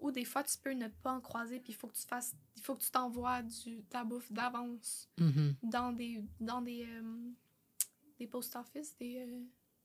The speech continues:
Speaker 2: Des bureaux de
Speaker 1: ouais,
Speaker 2: poste.
Speaker 1: des bureaux de poste. Fait que c'est, c'est juste beaucoup plus de planification pour deux filles qui ont jamais fait de longue randonnée. Euh, fait que ça, c'était bien. On croisait des villages vraiment souvent. C'était pas trop long.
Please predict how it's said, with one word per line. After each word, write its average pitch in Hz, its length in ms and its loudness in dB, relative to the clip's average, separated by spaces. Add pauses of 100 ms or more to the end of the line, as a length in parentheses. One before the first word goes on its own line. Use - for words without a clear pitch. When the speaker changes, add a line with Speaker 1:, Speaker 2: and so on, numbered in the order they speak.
(600)
Speaker 2:
Des 165 160 8
bureaux 147 220 8
de 147 40 2
Speaker 1:
ouais, - 60 -16 (100)
Speaker 2:
poste. 247 80 4
Speaker 1:
des 240 80 4
bureaux 247 220 2
de - 40 -6
poste. - 360 -2 (1300)
Fait 247 200 2
que - 80 0
c'est, 294 300 8
c'est - 180 6
juste 294 160 6
beaucoup 302 220 4
plus 339 160 4
de 277 60 6
planification 233 680 -2
pour 233 160 -4
deux 240 200 0
filles 262 200 -2
qui 233 100 -8
ont 233 100 -2
jamais 240 260 -2
fait 247 180 -6
de 233 120 0
longue 233 240 -2
randonnée. 233 580 -4 (580)
Euh, 226 260 -4
fait 233 180 -4
que 233 60 -18 (260)
ça, - 240 4
c'était 233 160 -2
bien. 240 240 0
On 262 40 -2
croisait 233 340 -2
des 233 100 -4
villages 240 340 -4
vraiment 233 260 -4
souvent. 254 640 -2
C'était 233 200 -4
pas 247 180 -8
trop - 220 -6
long. 233 380 -4